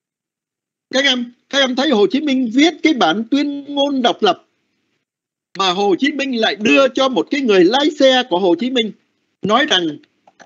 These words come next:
"Chú đọc đi, rồi chú đọc chú có hiểu không?" Thế thì cái mục đích của Hồ Chí Minh là sao? Cái cách này là chúng ta thấy cái phong cách làm việc đây này,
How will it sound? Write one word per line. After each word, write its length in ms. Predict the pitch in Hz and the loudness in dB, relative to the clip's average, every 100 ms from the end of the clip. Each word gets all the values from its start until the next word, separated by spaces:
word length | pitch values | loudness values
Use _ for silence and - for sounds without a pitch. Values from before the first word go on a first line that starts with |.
| - | -6
"Chú 140 | 240 | -4
đọc 240 | 214 147 - | -2 -4 -8
đi, 200 | 185 175 _ _ _ _ _ _ _ _ - | -10 -10 _ _ _ _ _ _ _ _ -2
rồi 100 | 165 | -2
chú 100 | 262 | 0
đọc 220 | 226 180 - | -2 -4 -4
chú 100 | 247 | -4
có 120 | 247 | 0
hiểu 260 | 170 156 220 | 2 2 2
không?" 240 | 240 226 - _ _ _ _ _ _ _ _ _ _ - | 0 -2 -6 _ _ _ _ _ _ _ _ _ _ -4
Thế 80 | 285 | 2
thì 160 | 214 165 - _ | 2 0 -8 _
cái 100 | 294 | -8
mục 340 | 302 220 196 - | -2 -2 -2 0
đích 200 | 311 320 | 0 2
của 80 | 226 | 0
Hồ 180 | 202 202 | 2 0
Chí 140 | 247 | -2
Minh 260 | 277 262 247 196 | -4 -4 -4 -4
là 140 | 180 196 | -2 -2
sao? 380 | - 254 233 - _ _ _ _ | 0 0 0 -6 _ _ _ _
Cái 120 | 285 294 | -2 0
cách 220 | 285 302 | -4 -4
này 160 | 208 185 | -2 -2
là 120 | 185 | -2
chúng 140 | 240 | -6
ta 100 | 247 | -8
thấy 120 | 240 277 | -6 -8
cái 120 | 285 | -6
phong 160 | 254 220 | -6 -6
cách 160 | 285 | -4
làm 120 | 226 180 | -2 0
việc 160 | 170 | 0
đây 100 | 214 | -2
này, 140 | 170 | -6